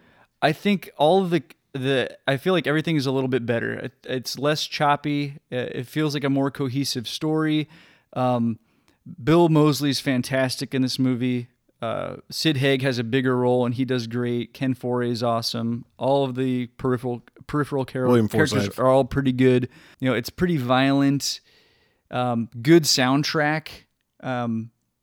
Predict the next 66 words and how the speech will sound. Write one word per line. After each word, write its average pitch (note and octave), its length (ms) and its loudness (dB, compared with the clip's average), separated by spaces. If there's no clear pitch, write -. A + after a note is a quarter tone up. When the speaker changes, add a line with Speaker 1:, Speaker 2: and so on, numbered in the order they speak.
Speaker 1:
you B2+ 100 -4
know, A2+ 80 -2
just C3+ 240 -4
lots C3+ 260 2
of, B2 120 -4
like, A#2 180 -2
seventies B2+ 800 0
songs B2+ 580 0
and C3 100 -2
stuff C3 240 -2
throughout A#2+ 300 -4
the A2+ 60 -6
movie. B2 460 -2
Um, C3 160 -2
there's A3 180 4
some C#4+ 120 4
stuff F#3 360 2
I D#3+ 100 4
don't C3 300 0
like. C3 380 0
There's D#3 240 0
a D#3+ 60 0
scene D#3 400 2
involving C3 420 2
a A2+ 40 -4
film C3 320 0
critic C3+ 480 -4
that A#2+ 180 -2
is A#2 260 -6
one D#3 220 2
of D3 60 0
the B2+ 100 2
dumbest B2 640 2
scenes. B2 320 -2
It's B2+ 120 -10
just C3+ 160 -4
very B2 120 6
Speaker 2:
I - 20 12
don't C4 140 10
even D#3+ 160 6
know A2 80 2
why G#2 160 0
they G2 80 -2
did G2 80 -4
Speaker 1:
very F3+ 220 10
Speaker 2:
that. - 100 2
Speaker 1:
throwaway. C#3 560 6
Like, A#2+ 220 -4
that D#3+ 200 2
should D3 160 -2
have C3+ 60 2
been B2 120 2
on A#2 80 0
the A#2+ 80 -2
cutting A2+ 260 -4
room A2 160 -4
floor. A2+ 280 -6
There's C3 160 -8
just C3 220 -4
Speaker 2:
Yeah. F#2 180 -2
Speaker 1:
a B2+ 60 -4
couple E3 260 -2
things C3 200 2
that A2 120 -4
don't A2 200 -6
work. A2+ 300 -6